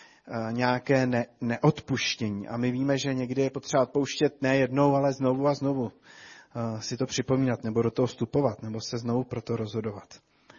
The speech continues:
Další tenký led je, že člověk nemá dostatek víry.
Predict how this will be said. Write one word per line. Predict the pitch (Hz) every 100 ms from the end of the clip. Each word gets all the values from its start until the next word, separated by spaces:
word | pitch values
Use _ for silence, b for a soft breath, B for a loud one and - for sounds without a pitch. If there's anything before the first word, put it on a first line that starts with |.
| b b b b b b -
Další | 123 147 -
tenký | 170 160 147 170
led | 156 156
je, | 156 147 143 143
že | 147
člověk | 147 165 156 180
nemá | 165 165 165 170
dostatek | 160 143 - 156 156 -
víry. | 139 147 147 90